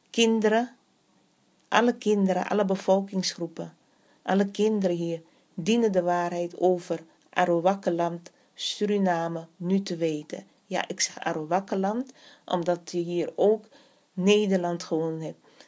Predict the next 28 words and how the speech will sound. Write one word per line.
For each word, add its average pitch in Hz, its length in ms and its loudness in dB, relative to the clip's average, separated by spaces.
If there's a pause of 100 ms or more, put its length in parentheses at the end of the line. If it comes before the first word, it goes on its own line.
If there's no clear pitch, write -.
(120)
De - 60 -4
eerste 226 380 2
bewoners 190 440 0
van 175 120 -4
Nederland 170 400 -2
zijn 160 140 -6
de 156 60 -8
Nederlanders. 160 920 -2 (340)
De - 120 -8
eerste 220 500 2
bewoners 190 600 0 (180)
van - 120 -4
Arawakke-land 175 920 -4 (200)
zijn 185 380 0
de 170 120 -4
Arawakken. 165 640 -4 (280)
En 180 120 0
misschien 180 300 -4
vinden 170 280 -4
sommige 190 380 -2
mensen 175 300 -4
dat 156 140 -6
niet 156 180 -8
leuk 202 300 2
dat 226 140 -6
ik 214 140 -4
nu 202 120 -2
zeg, 202 300 -6